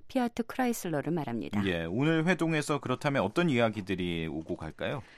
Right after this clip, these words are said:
Speaker 1: 예, 션 스파이서 백악관 대변인은 이 미국 자동차 업계의 일자리를 늘리기 위한 방안이 논의될 거라고 전했습니다.
Speaker 2: 예.
Speaker 1: 어, 트럼프 대통령은 그동안 이 자동차 기업이 멕시코 같은 외국에서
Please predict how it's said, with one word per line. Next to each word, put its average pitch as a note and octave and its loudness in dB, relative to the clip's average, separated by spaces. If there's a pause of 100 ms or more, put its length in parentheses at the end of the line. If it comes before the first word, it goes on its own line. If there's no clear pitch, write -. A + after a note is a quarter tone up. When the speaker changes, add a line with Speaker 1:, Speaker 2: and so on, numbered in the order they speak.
(520)
Speaker 1:
예, E3+ 8
션 D#4 10
스파이서 D4+ 8
백악관 A3+ 8
대변인은 F#3+ 10
이 D#3 8
미국 B3+ 6
자동차 A3 8
업계의 G#3+ 10
일자리를 A3 6
늘리기 F3+ 2
위한 F3+ 6
방안이 D3+ 2
논의될 G3+ 6
거라고 D3 2
전했습니다. C#3 4
Speaker 2:
예. D#2+ -6 (480)
Speaker 1:
어, D3 0
트럼프 B3 4
대통령은 G#3+ 8
그동안 E3+ 4
이 C3 4
자동차 G3 2
기업이 D3+ 2
멕시코 C#3+ -2
같은 D#3+ 2
외국에서 D#3 2